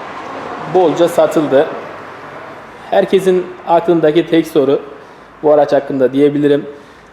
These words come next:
Motoru çekiyor mu arkadaşlar? E, bir otuz üç Life motoru, e, kullanıcısı olarak,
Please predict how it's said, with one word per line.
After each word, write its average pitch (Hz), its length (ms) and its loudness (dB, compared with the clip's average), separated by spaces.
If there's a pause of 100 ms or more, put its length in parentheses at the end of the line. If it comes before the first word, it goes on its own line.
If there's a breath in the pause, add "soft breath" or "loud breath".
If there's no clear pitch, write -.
(160)
Motoru 156 460 2
çekiyor 147 340 2
mu 127 80 2
arkadaşlar? 113 520 0 (680 soft breath)
E, - 220 -10
bir 202 100 2
otuz 202 240 2
üç 185 180 -10
Life 185 280 2
motoru, 165 340 4
e, - 720 -6
kullanıcısı 170 520 2
olarak, 139 440 2